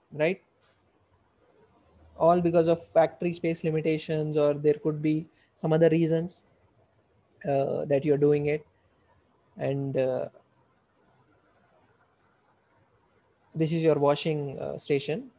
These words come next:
right? Return of work carriers, as we had seen in that example, right? Pallet washing station. So similar is the case here. Those pallets, right, will be sent here. So that's why that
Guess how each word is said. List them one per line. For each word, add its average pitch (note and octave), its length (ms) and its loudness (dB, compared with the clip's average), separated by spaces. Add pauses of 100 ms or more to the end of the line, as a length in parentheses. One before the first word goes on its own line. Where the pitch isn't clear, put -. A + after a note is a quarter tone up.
right? E3+ 260 -2
Return D3 380 0
of C#3+ 220 -6 (340)
work D3 200 0
carriers, C#3+ 300 2
as D3 180 0
we D3+ 100 0
had D3 140 0
seen D#3+ 200 -2
in D3 80 -2
that C#3 100 0
example, C3+ 440 -4 (560)
right? D3+ 220 -2
Pallet D3+ 380 4
washing C#3+ 320 -2
station. D3 440 -4 (680)
So D3 140 -14
similar D3 260 -4
is C#3+ 120 -4
the C#3+ 100 0
case C#3+ 240 -4
here. C#3+ 240 -4 (580)
Those C#3+ 180 -2
pallets, D#3+ 560 0 (360)
right, D#3+ 200 -2 (200)
will D3+ 160 -2
be D3+ 80 -2
sent D#3 260 -2
here. C3+ 220 -4 (840)
So C#3+ 300 -2
that's D3+ 240 4
why D#3+ 140 4
that D3 240 2